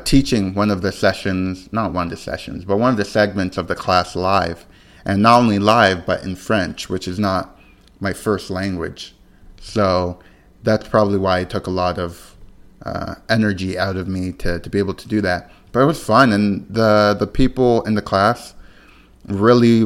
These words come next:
they were really blessed by it, and, uh, so I look forward to doing that again. I might, uh, do another couple segments in,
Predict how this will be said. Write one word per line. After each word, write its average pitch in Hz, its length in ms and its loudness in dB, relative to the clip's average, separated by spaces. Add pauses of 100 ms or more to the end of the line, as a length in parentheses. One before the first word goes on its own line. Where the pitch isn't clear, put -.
they 104 120 2
were 101 160 4
really 107 200 2
blessed 92 440 -4
by 113 200 6
it, 131 240 0
and, 101 380 -2
uh, 98 540 0 (200)
so 117 200 2
I 117 60 6
look 151 200 0
forward 147 180 2
to 120 60 -6
doing 120 200 2
that 113 140 4
again. 104 400 0 (640)
I 107 100 2
might, 131 520 4
uh, 117 520 4
do 120 340 2
another 113 320 4
couple 113 300 -2
segments 107 580 -2
in, 95 500 -2